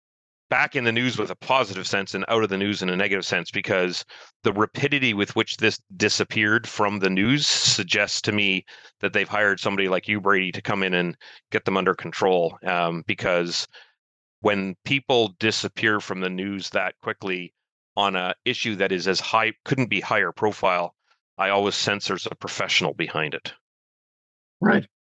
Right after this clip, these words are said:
Speaker 2: Yep, that, that could very well be. It got quiet quite fast, and those, as we mentioned in our previous episode, those board members disappeared very quickly and quietly.
Speaker 1: Let's move on to the main event. And Brady, you've done more work on this than I have, although I've done a fair bit of reading about it.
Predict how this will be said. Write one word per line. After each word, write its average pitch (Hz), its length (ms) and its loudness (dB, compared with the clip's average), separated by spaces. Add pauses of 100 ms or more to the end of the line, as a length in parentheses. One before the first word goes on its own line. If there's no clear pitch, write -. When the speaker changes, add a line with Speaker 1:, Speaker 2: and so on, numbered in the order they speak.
(120)
Speaker 2:
Yep, 220 200 4
that, 175 180 4
that 165 200 4
could 165 180 4
very 160 160 6
well 147 160 6
be. 139 160 4
It 135 60 4
got 208 200 2
quiet 147 320 2
quite 139 240 4
fast, 147 380 2
and 147 80 6
those, 143 360 4 (340)
as 160 100 4
we 175 60 8
mentioned 175 280 4
in 156 60 4
our 147 60 6
previous 143 380 4
episode, 139 640 2
those 151 200 6
board 151 200 4
members 139 260 6
disappeared 139 520 2
very 143 180 4
quickly 143 380 2
and 139 100 2
quietly. 139 460 -2 (320)
Speaker 1:
Let's 151 160 0
move 170 160 0
on 151 120 4
to 131 60 -2
the 120 100 -6
main 127 180 0
event. 123 280 2
And 113 180 -2
Brady, 131 200 4
you've 131 160 -2
done 151 160 0
more 123 160 0
work 123 200 2
on 123 120 0
this 120 160 -4
than 117 100 -2
I 117 120 2
have, 123 180 0
although 104 160 0
I've 101 100 0
done 107 140 0
a 98 40 -4
fair 110 180 2
bit 98 120 0
of 85 100 -6
reading 104 320 0
about 123 180 2
it. 147 140 0